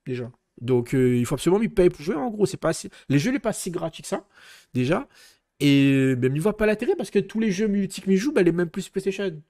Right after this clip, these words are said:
Je joue plus sur P C, ouais. La Monster Hunter World, non, juste sur P C, on apprend le jeu. Et ben, le, le Rise, ben, ouais, vous me connaissez, il va jouer, m'a pas besoin de payer mon abonnement. Et il lance le jeu, il, il connaît quelqu'un d'allons, il joue.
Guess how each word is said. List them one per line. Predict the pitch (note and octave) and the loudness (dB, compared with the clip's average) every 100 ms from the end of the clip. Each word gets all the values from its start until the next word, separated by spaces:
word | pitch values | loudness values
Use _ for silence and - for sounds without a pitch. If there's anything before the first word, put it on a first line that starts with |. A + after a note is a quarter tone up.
| _ _ | _ _
Je | D3 | -6
joue | D3+ A3 | -4 -4
plus | - | -4
sur | G3 - | -6 -4
P | A3 | -6
C, | G3 F#4+ | 2 2
ouais. | F4 C4 | 4 4
La | E3+ | 4
Monster | E3+ F3+ F#3+ | 2 0 0
Hunter | E3 F3 | 2 2
World, | D#3+ D3+ D#3+ | 2 2 -2
non, | D#3 | -2
juste | D3 | -6
sur | - | -8
P | C3+ | -8
C, | D#3 | -6
on | D3+ | -6
apprend | C#3 C#3+ | -6 -4
le | |
jeu. | C#3 F4 - - - - _ - | -2 -4 -6 -16 -20 -20 _ 2
Et | |
ben, | C#3+ | 8
le, | C#3 C#3 C#3+ C#3+ | 10 10 8 4
le | B2+ | 4
Rise, | C3 G#3+ C4+ C#3+ - _ - - _ _ | 2 0 0 -4 -14 _ -20 -20 _ _
ben, | - A#2+ A#2 A#2+ | -4 0 2 2
ouais, | B2 F3 | 2 0
vous | E3+ | -2
me | |
connaissez, | C3 D3+ C#3+ | -2 -2 0
il | |
va | C#3+ C3 | -2 0
jouer, | D#3 F3 | 4 4
m'a | C#3+ | 4
pas | A#2 | -2
besoin | B2+ C#3 | -8 -8
de | C3+ | -6
payer | C3 | -6
mon | B2 | -4
abonnement. | A#2+ B2 A#3+ B3+ | -4 -4 -4 -2
Et | G3 C3 B2 A#2+ | 0 2 0 0
il | A#2+ | -4
lance | B2+ - | -6 -8
le | A#2+ | -8
jeu, | C3+ | -6
il, | B2+ - | -8 -10
il | C3 | -10
connaît | A#2+ A#2+ A#2+ | -6 -4 -4
quelqu'un | B2 B2 | -4 -4
d'allons, | A#2+ C#3+ | -2 -4
il | C3+ | -2
joue. | A3+ A3+ | -2 -4